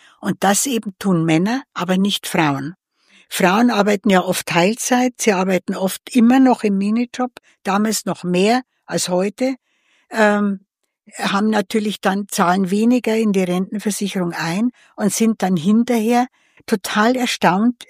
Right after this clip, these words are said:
äh, wenn sie so wenig Rente kriegen. Ich hab dann oft gehört, „Ja, aber ich hab doch immer gearbeitet.“ Ja, aber wie viel? Ja,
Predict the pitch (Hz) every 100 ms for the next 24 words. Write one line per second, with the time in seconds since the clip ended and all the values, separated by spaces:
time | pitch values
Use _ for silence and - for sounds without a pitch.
0 | - 214 202 208 208 208 226 226 208 214
1 | 208 - 311 - 240 - 175 156 165 180
2 | _ _ _ _ - 220 196 220 - 208
3 | 214 233 - 226 226 226 226 190 196 196
4 | - - - 269 262 240 220 214 220 262
5 | 262 165 - 151 - _ - 165 - -
6 | - 269 180 - 240 269 220 _ _ _
7 | - 180 226